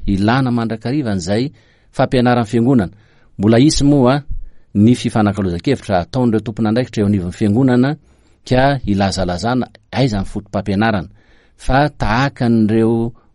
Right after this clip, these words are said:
maneho an'izay a, fomba fijery izay a, amin'ny maha tompon'andraikitra eo anivon'ny fiangonana, dia tsy hay mihitsy ny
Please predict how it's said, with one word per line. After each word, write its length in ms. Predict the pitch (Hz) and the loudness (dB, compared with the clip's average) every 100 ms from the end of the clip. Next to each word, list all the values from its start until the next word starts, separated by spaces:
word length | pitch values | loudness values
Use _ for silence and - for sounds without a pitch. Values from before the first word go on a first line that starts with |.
| - | -6
maneho 640 | 90 90 98 123 165 110 - _ _ _ - | -2 0 2 4 2 0 -14 _ _ _ -6
an'izay 560 | 92 87 90 110 131 | -4 -2 0 2 2
a, 320 | 127 127 107 92 | 2 2 -2 -4
fomba 360 | - 117 92 - | -4 -2 -2 -4
fijery 300 | - 87 - | -6 -4 0
izay 200 | 110 135 | 0 0
a, 120 | 175 - _ _ | -2 -10 _ _
amin'ny 180 | - 87 | -4 -2
maha 120 | 90 90 | -2 -4
tompon'andraikitra 680 | 98 104 110 151 170 - 104 | -6 -2 0 0 -4 -6 -2
eo 80 | |
anivon'ny 320 | 98 98 80 - | 0 0 -4 -4
fiangonana, 520 | 202 120 160 151 156 175 _ _ _ _ _ _ _ _ - | 0 2 4 2 0 -2 _ _ _ _ _ _ _ _ -8
dia 200 | 92 92 | -4 -4
tsy 200 | - 120 | 0 2
hay 100 | 120 | 2
mihitsy 280 | 135 - | 2 0
ny 120 | 107 | 0